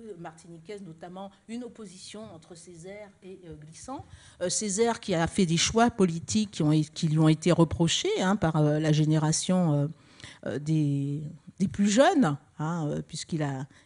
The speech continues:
il a fait le choix de la départementalisation, ce qui lui sera, euh, reproché par la suite. Mais bon, euh, alors sur la négritude, moi il y a une chose, euh,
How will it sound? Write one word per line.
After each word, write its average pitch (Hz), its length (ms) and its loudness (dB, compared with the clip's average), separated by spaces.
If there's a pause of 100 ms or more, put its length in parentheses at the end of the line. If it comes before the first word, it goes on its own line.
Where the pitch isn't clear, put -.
(100)
il 156 80 -2
a 147 60 0
fait 175 160 -2
le 151 100 2
choix 165 220 -2
de 156 40 -6
la 156 80 0
départementalisation, 151 1200 0
ce - 80 -2
qui 160 160 -4
lui 147 160 -2
sera, 151 400 -2
euh, 135 260 0
reproché 156 580 0
par 147 200 -2
la 143 100 0
suite. - 400 -4 (1600)
Mais 247 200 8
bon, 220 220 6 (480)
euh, 185 540 4 (400)
alors 254 280 6
sur - 260 2
la 320 140 4
négritude, 277 600 0
moi 285 140 6
il 247 80 4
y 240 40 6
a 233 120 6
une 247 100 4
chose, 226 560 0
euh, 170 560 0